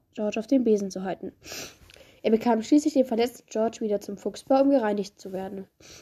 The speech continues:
Allerdings hatte George daraufhin ein Ohr verloren.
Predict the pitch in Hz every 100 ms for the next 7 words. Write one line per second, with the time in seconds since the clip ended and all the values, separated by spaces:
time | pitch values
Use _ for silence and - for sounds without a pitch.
0 | _ - - _ - 285 311 294 294 254
1 | 220 240 240 247 233 226 247 214 214 -
2 | 214 208 220 190 185 175